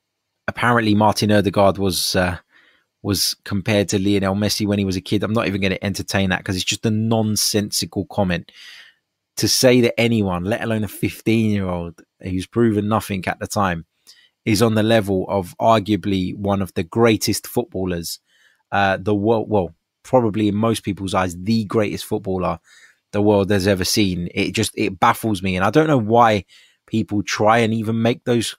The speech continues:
those, uh, comparisons. I feel like in making those comparisons, all you're doing is, is adding pressure to someone, um, you know, and, and putting them in a situation where they're now gonna be compared against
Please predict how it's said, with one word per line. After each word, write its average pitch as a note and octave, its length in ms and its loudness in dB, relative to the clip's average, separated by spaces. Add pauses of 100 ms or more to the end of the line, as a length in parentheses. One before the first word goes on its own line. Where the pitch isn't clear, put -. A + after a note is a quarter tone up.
(100)
those, - 380 -4
uh, G#2 240 -2
comparisons. A2+ 680 -2
I G2+ 40 0
feel B2+ 240 0
like A#2 200 2 (540)
in A#2+ 140 4
making A#2+ 320 2
those A2+ 160 0
comparisons, A2+ 680 0
all A2+ 160 0
you're G#2+ 120 0
doing G#2+ 320 -2
is, F2+ 160 -8
is F#2 260 -10
adding G2+ 320 -2
pressure G2+ 360 -4
to - 120 -12
someone, F2+ 440 -4 (580)
um, F#2+ 400 0 (560)
you G#2+ 120 -2
know, G2 120 0
and, F#2+ 260 -4
and G#2 180 -4
putting A#2 240 -2
them G#2+ 140 2
in G#2 80 0
a G2+ 60 -2
situation G#2+ 720 2
where F#2+ 140 2
they're G2 140 0
now G#2 220 2
gonna G2 200 -4
be F#2 100 -4
compared F#2 420 -2
against F#2 440 -6